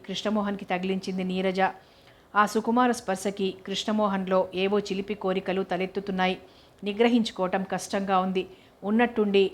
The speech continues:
అంది నీరజ, "ఇదిగో లాకెట్," ఆనందంగా అరిచింది. "ఎక్కడుంది?" కృష్ణమోహన్ ఆశ్చర్యపోయాడు. "అదిగో ఈ కోడు కిందుంది." "గుడ్, చింటూకు పెట్టండి," తన అనుమానాన్ని పైకి వెలిపించకుండా అనేశాడు.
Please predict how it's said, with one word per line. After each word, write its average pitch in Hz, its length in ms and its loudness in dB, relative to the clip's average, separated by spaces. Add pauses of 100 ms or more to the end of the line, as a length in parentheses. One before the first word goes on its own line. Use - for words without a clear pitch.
అంది 196 260 0
నీరజ, 190 320 0
"ఇదిగో 196 500 2
లాకెట్," 196 500 2 (180)
ఆనందంగా 196 480 -2
అరిచింది. 185 460 -2 (380)
"ఎక్కడుంది?" 220 600 4
కృష్ణమోహన్ 196 680 -4
ఆశ్చర్యపోయాడు. 190 800 0 (480)
"అదిగో 196 500 4 (100)
ఈ 220 80 -2
కోడు 202 300 0
కిందుంది." 196 560 0 (460)
"గుడ్, 202 360 2
చింటూకు 220 300 2
పెట్టండి," 196 560 0 (220)
తన 196 100 2
అనుమానాన్ని 196 560 2
పైకి 190 320 -2
వెలిపించకుండా 190 600 -2
అనేశాడు. 185 500 0